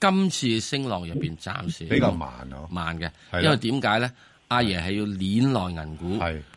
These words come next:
Speaker 1: 你要擠啲錢出去，
Speaker 2: 係啊，係啊。
Speaker 1: 救眾兄弟。
Speaker 2: 係啊，係啊。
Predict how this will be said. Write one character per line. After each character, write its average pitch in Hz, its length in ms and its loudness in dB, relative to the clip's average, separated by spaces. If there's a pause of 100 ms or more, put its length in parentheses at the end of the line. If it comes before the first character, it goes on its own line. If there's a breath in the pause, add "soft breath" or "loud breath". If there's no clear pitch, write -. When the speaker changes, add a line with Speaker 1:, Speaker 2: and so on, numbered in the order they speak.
(120)
Speaker 1:
你 101 100 2
要 127 40 6 (180)
擠 175 280 4
啲 143 120 0
錢 117 280 0
出 139 100 -2
去， 117 80 0
Speaker 2:
係 85 300 2
啊， 78 180 -4
係 69 140 -10
啊。 123 280 2
Speaker 1:
救 135 220 6
眾 127 260 0
兄 139 220 0
弟。 - 60 -6
Speaker 2:
係 85 260 -2
啊， 82 140 -4
係 76 120 -8
啊。 - 60 -8